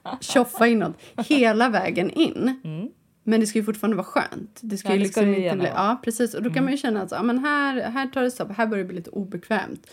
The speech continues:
Speaker 1: Ja,
Speaker 2: Där.
Speaker 1: men då kanske man ska ha en
Speaker 2: Ja.
Speaker 1: lite kortare. För att, ja.
Speaker 2: Mm.
Speaker 1: Det är ju jättebra. Det här är liksom, det här är vetenskap.
Speaker 2: Mm.
Speaker 1: Och det här vill vi ta reda på.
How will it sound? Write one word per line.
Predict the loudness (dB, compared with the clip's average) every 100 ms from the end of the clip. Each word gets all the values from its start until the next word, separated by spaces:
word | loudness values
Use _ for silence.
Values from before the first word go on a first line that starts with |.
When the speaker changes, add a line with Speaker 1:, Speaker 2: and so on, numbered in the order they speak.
| -14
Speaker 1:
Ja, | -2
Speaker 2:
Där. | 2
Speaker 1:
men | 4
då |
kanske | 4 0 0
man | -2
ska | -2
ha | 0 2
en |
Speaker 2:
Ja. | 2
Speaker 1:
lite | 2 -2
kortare. | -4 -6 -2 -2 -2 -4
För | -4
att, | -4 -4 _ -10
ja. | -6 -6 -8 -8
Speaker 2:
Mm. | -4 -4 -6 _ _
Speaker 1:
Det |
är | 2
ju |
jättebra. | 2 -2 -8 -4 2 2
Det | 4
här | 2 4
är | 4 2
liksom, | 0 -2 -4 -4 -4 -8 -10 _ _
det | 2
här | 2
är |
vetenskap. | 4 0 -2 -10 -6 -8 -6 -2
Speaker 2:
Mm. | -2 -2 -4
Speaker 1:
Och | 0
det | 2
här | 2
vill | 0
vi |
ta | -2 -4
reda | -4 -4
på. | -6 -12